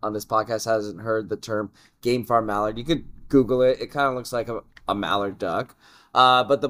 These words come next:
the, the difference is, is that it, it was domesticated nearly four hundred years ago, somewhere in the U K. That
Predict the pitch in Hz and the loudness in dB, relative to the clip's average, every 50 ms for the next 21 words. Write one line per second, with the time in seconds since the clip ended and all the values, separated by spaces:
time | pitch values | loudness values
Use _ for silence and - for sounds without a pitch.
0 | - - 135 113 139 127 - 101 101 135 - 175 190 156 165 156 127 131 135 117 | -8 -8 -4 -4 -4 -4 -4 -4 -4 0 2 2 2 2 2 -2 -2 -4 -8 -8
1 | 117 113 - - 135 131 127 127 123 123 - - - - - - - - - 131 | -10 -10 -2 2 4 4 6 6 4 2 -2 -6 -18 -18 -18 -18 -14 -4 2 4
2 | 135 131 131 131 120 - - _ - 139 139 131 127 131 123 120 - - 135 127 | 4 6 6 4 2 0 -6 _ 2 2 4 4 4 2 0 0 0 -2 0 2
3 | 143 143 143 - 139 131 - 139 131 127 127 123 123 127 123 123 120 117 - - | 2 0 -2 -2 -6 -6 -4 -2 -2 -2 -2 -2 -2 -2 0 -2 -2 -4 -4 0
4 | 135 139 139 139 139 127 113 123 104 113 117 113 113 107 113 117 110 - - 123 | 2 2 2 2 0 -4 -6 -8 -6 -4 -4 -4 -4 -2 -2 -2 -2 0 0 0
5 | 127 131 135 131 127 127 127 123 123 110 110 113 - - 107 101 98 101 107 117 | 0 2 2 2 2 0 0 -2 -4 -6 -8 -10 -8 -4 -2 -2 0 -2 -4 -4
6 | _ _ _ _ _ - _ _ _ _ _ _ - 104 95 80 | _ _ _ _ _ -20 _ _ _ _ _ _ -12 -10 -10 -10